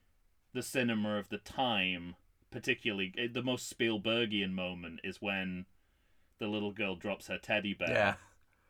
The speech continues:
Speaker 1: as the, as the, uh, Enterprise
Speaker 2: It's
Speaker 1: is
Speaker 2: funny
Speaker 1: being
Speaker 2: you say that.
Speaker 1: evacuated.
Speaker 2: I, I had the same note.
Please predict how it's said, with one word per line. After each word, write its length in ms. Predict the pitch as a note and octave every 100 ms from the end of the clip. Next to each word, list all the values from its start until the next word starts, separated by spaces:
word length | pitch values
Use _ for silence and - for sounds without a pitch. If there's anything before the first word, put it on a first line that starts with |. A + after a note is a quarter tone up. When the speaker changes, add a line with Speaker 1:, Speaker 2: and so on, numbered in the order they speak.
| _ - _ _
Speaker 1:
as 180 | F#2 G#2
the, 160 | G#2+ G2+ G#2+
as 200 | G#2+ F#2
the, 340 | F#2+ F#2 F#2+
uh, 500 | F#2 F2+ F2 E2+ -
Enterprise 500 | F2+ G#2 G#2+ - F#2+
Speaker 2:
It's 80 | F2+
Speaker 1:
is 60 | F2+
Speaker 2:
funny 220 | F3 E3
Speaker 1:
being 100 | D#3
Speaker 2:
you 40 | C#3
say 260 | D#3 D3
that. 300 | C3+ A#2+ G#2+
Speaker 1:
evacuated. 80 | -
Speaker 2:
I, 380 | C3+ C3 A2 B2+
I 20 |
had 260 | B2+ C3+ B2+
the 100 | A2+
same 320 | - B2+ G#2+
note. 300 | G#2+ G#2 G2